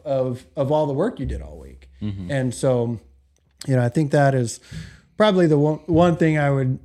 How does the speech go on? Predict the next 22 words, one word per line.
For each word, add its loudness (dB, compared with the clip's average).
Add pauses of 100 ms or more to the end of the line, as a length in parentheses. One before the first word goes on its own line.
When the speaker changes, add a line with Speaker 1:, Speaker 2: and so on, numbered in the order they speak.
Speaker 1:
I 2
would 0
say 0
to 0
people -4
is, -8
is 0
setting, 2
setting 2
an -2
attainable -2
goal. -6 (180)
Setting 0
a 4
goal 4
that 0
you're 2
not -2
gonna -2
get -2
to -2
is 0